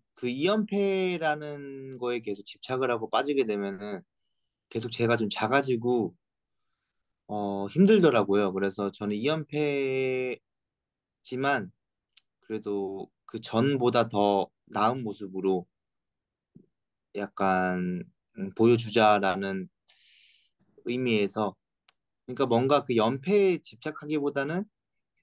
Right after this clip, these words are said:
그 승리에, 약간 제가 멋지게 이겨서 승리하는 거에 계속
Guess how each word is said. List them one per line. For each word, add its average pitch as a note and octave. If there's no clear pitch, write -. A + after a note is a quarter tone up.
그 -
승리에, D3
약간 G2+
제가 G#2+
멋지게 G2+
이겨서 A2+
승리하는 F3
거에 B2
계속 G#2